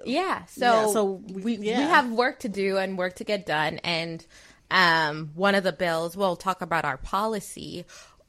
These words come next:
Speaker 1: efforts after this, but, um, one of the bills that have been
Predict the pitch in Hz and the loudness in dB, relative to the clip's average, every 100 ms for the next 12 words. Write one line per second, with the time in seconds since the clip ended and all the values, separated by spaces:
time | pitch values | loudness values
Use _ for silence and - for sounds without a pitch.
0 | 185 175 180 151 - - 170 170 - 180 | -4 -2 -2 -4 -6 -6 -4 -4 -6 -4
1 | 202 196 - - 175 160 - 170 165 156 | -2 -2 -4 -4 0 0 0 0 0 -2
2 | 151 - - _ _ - - 180 190 190 | -8 -14 -20 _ _ -20 -14 -4 -2 -2
3 | 190 185 175 170 170 160 180 165 143 | -4 -4 -4 -4 -6 -12 -8 -6 -6